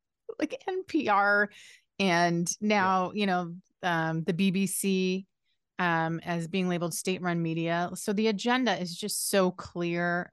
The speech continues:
Speaker 1: um, that this is not a neutral space for anybody to, to have a voice. It is only one type of voice is now, you know, receiving preference, and the other is actually being shut down. So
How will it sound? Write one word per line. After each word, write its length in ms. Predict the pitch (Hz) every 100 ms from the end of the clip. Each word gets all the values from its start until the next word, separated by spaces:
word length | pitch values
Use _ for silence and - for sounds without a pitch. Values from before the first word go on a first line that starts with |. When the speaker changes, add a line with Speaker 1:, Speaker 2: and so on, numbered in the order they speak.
| -
Speaker 1:
um, 320 | 180 160 156
that 220 | 156 165 151 _ -
this 180 | 180
is 240 | 190 175 165
not 560 | 175 156 156 156 - - - _ _ _ _ _ -
a 60 | 185
neutral 400 | 185 180 185 165
space 520 | - - 160 156 -
for 360 | - 160 151 -
anybody 500 | 160 156 151 151 147 -
to, 400 | - 156 143 139 151 - _ _
to 100 | -
have 220 | 175 156
a 60 | 151
voice. 540 | 147 147 147 - - -
It 180 | 165 151
is 200 | 151 -
only 280 | 175 165 156 -
one 300 | 175 170 170
type 240 | 165 160
of 80 | 151
voice 380 | 147 151 147 -
is 120 | 156
now, 360 | 160 143 143 143 _ - - - _ _ -
you 80 |
know, 200 | 165 135 143
receiving 580 | 170 156 170 151 151 151
preference, 520 | - 202 247 247 247
and 120 | 180
the 120 | 170 -
other 300 | 160 156 156
is 120 | 151
actually 500 | 143 135 - 156 151
being 480 | 143 151 - - 147
shut 300 | - - -
down. 320 | 57 53 -
So 340 | - 156 143